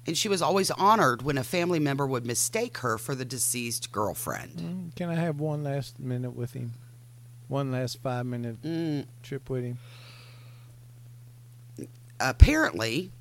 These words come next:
Speaker 1: Karen Greenlee came to terms with her necrophilia after her trial. In an interview she gave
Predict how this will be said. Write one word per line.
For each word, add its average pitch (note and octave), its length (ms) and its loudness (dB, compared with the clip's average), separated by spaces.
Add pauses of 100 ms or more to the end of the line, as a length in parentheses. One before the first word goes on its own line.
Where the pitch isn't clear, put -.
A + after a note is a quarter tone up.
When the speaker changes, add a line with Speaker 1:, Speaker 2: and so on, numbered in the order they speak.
(260)
Speaker 1:
Karen D3+ 320 2
Greenlee C#3+ 440 0
came G#3 260 -6
to F#3 80 -6
terms F3 460 -2
with A2 120 -8
her A2 120 -4
necrophilia C#3 880 -2 (100)
after B2+ 320 -2
her A#2 140 -4
trial. - 580 -8 (1300)
In D#3+ 120 2
an D#3+ 100 2
interview F3 400 -2
she - 200 -2
gave C3 420 2